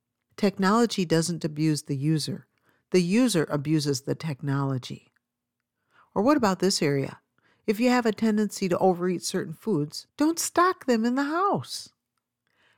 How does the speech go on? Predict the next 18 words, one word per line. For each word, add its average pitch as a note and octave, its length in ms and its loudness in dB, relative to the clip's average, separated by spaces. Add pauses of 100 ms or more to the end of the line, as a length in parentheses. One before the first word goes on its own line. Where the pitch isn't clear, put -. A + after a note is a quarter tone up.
Imagine B3+ 600 4
those F#3+ 260 2
foods G3 340 -2
as C#3+ 180 0
bullets F#3 520 0
for D#3 300 -4
a C#3+ 60 0
gun F3 420 -2
aimed F3 320 -2
at C3+ 160 -6
destroying E3 640 -4
your C#3+ 160 -6
health, D3+ 500 -4 (540)
and F#3+ 160 -2
quit B3 240 0
buying G#3+ 320 2
the C4 60 -2
bullets. C4 720 0